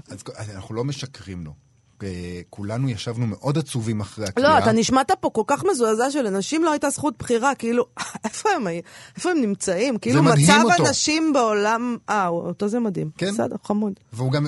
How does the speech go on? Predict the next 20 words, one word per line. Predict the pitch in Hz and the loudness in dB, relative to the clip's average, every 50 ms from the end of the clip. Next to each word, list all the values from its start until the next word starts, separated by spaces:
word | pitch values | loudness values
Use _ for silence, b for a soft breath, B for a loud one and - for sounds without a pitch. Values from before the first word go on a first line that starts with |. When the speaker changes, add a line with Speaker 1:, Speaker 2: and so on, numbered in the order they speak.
| 131 - | -2 -2
Speaker 1:
כולנו | - 165 170 185 180 | 0 0 0 0 0
ישבנו | 147 - 170 160 170 | -2 -2 -2 -2 -2
אח-, | 147 127 131 - | -4 -4 -6 -8
עצובים | 123 - - 127 147 156 | -8 -6 -4 -4 -4 -4
אחרי | 147 135 - 147 | -4 -4 -6 -6
הקריאה, | 135 - 131 123 120 | -6 -4 -6 -6 -4
ואז | 117 131 127 135 | -4 -4 -4 -4
הבן | 143 143 160 | -6 -8 -8
שלי | 151 147 165 156 | -8 -8 -8 -8
יושב | 135 120 110 135 156 | -8 -8 -8 -10 -10
ושואל | 143 139 135 139 139 147 | -10 -10 -10 -8 -8 -8
אותי, | 151 143 147 139 131 131 b b b b b b b b b b b | -8 -8 -8 -10 -10 -10 b b b b b b b b b b b
"למה | 139 175 214 247 269 | 0 2 2 2 2
כל | 262 - 262 254 | 4 6 6 6
הזמן | 247 196 220 240 233 | 6 4 2 0 2
קוראים | - 233 208 233 233 | 0 0 0 2 0
בספרים | 226 214 - - 220 208 233 226 | 0 0 0 -2 -2 0 0 0
האלה | 226 220 208 | 0 0 0
דברים | 175 160 175 180 202 220 | 0 0 -2 -2 0 -2
עצובים?" | 226 - - - 220 180 180 240 269 247 185 139 | -2 -4 -2 -2 0 0 2 2 2 2 2 0